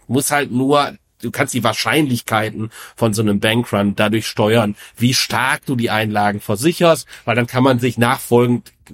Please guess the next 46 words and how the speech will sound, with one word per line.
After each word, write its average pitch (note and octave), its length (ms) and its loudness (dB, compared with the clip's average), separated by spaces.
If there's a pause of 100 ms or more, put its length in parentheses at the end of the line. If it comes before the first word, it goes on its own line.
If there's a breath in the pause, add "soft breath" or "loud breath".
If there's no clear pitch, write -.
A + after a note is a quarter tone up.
(120)
haben G#2 160 -4
sich - 80 -18
dann G#2+ 140 -2
Leute A2 220 0
auch G2+ 60 -2
noch G2+ 140 -4
weitere A2 320 -2
Gedanken D#3+ 340 0
darüber C#3+ 320 2
gemacht, A#2 360 0 (480 loud breath)
ähm, A2+ 340 0 (180 soft breath)
was, A#2+ 160 2
was C3+ 140 -2
gibt's C3 140 -4
denn C3 120 2
an A#2 120 0
Problemen, D3 520 4
die C3+ 100 -4
daraus A#2+ 360 2
entstehen, A2+ 380 0
wenn A2 80 2
ich G#2+ 120 -4
Depositen A2 520 -2
ver-, A2 360 -2
äh, A#2 60 -6
ver-, G#2+ 380 -2
äh, G#2+ 200 -4
versichere? G#2 720 0 (140)
Haben A2 160 0
die A2+ 80 2
Banken B2 340 0
dann A2+ 160 0
Anreize A2+ 560 0
überhaupt A2 500 -2
noch, G#2+ 320 -2 (100)
oder G#2 160 -2
haben A#2+ 120 2
die A2 120 0
Leute, B2+ 340 2
die A2+ 200 -4 (140)
die A2 260 -2
Depositen A2+ 480 0
bei G#2 100 2
den G2 120 -2
Banken G2 260 -4
einlegen, B2 720 2